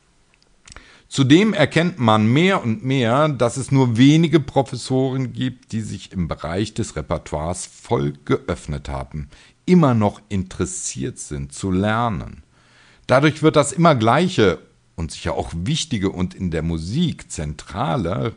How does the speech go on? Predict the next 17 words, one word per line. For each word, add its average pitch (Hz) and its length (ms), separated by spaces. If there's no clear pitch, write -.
Repertoire 73 920
unterrichtet. 67 720
Die 110 140
Studenten, 143 640
die 123 140
sich 120 160
für - 280
anderes 185 520
interessieren, 98 760
müssen 147 300
sich 143 340
nach 143 220
anderen 90 320
Lehrern 139 340
umschauen 101 680
oder 135 500
müssen 131 540